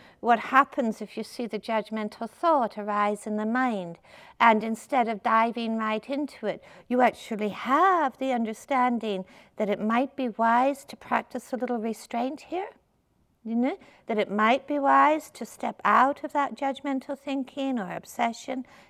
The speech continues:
that it might be wise to cultivate some spaciousness. That is experiential investigation, because you're going past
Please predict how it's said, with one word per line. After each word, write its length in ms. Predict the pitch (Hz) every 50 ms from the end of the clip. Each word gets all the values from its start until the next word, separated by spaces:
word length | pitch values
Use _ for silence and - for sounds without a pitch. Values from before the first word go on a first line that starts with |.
| _
that 100 | - 190
it 140 | 170 - -
might 340 | 175 185 190 196 226 226 -
be 120 | - 262
wise 500 | 254 233 247 240 233 240 247 254 269 -
to 140 | - - 233
cultivate 640 | - - - 240 233 - - 240 220 233 233 226 -
some 200 | - - 247 233
spaciousness. 1040 | 220 - - - - 226 233 247 - - - 247 - - - 254 262 277 - - - _ _ _ - - - - _ _ _ -
That 260 | - 196 214 240 240
is 320 | 285 285 294 302 277 - -
experiential 1000 | - 262 - - - - - - 262 254 254 262 247 233 240 233 233 - - - 254
investigation, 880 | 240 226 233 226 - - - - 247 - 294 370 370 - - - 240
because 400 | 226 - 240 - - 254 226 -
you're 140 | - 269 254
going 400 | 233 - 277 262 262 262 262 247
past 580 | - - 254 269 269 247 226 220 - - -